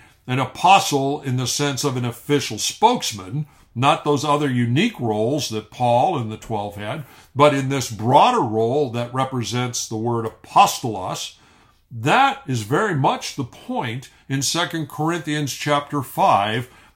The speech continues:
verses eighteen to twenty-one. Let me read those verses to you and consider this concept of being the official spokesman,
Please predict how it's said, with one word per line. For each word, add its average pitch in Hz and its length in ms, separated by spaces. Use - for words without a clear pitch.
verses 139 840
eighteen 147 480
to 131 80
twenty-one. 147 680
Let 214 120
me 190 60
read 165 240
those 135 240
verses 123 420
to 170 200
you 120 180
and 117 120
consider 226 560
this 196 240
concept 170 600
of 135 160
being 147 320
the 139 140
official 143 840
spokesman, 156 840